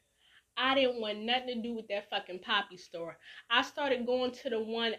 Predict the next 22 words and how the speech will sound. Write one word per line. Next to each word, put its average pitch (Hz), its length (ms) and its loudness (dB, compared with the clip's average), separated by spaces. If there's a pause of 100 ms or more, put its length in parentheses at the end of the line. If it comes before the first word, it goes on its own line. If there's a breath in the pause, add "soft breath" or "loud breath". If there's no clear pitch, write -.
up 240 280 -2
the 220 80 -8
street 240 480 -6
on 233 280 -2
purpose 226 520 -2 (120)
and 202 240 -4
down 240 400 6
the 208 80 2
street 208 480 -4
on 220 340 -4
purpose 240 380 -4
because 233 300 -16 (100)
I 247 140 6
didn't 240 260 2
want 208 160 -2
shit - 420 -4
to 247 100 -10
do 226 240 -2
with 247 180 -2
that 226 280 4
fucking 226 300 -8
store. 247 440 2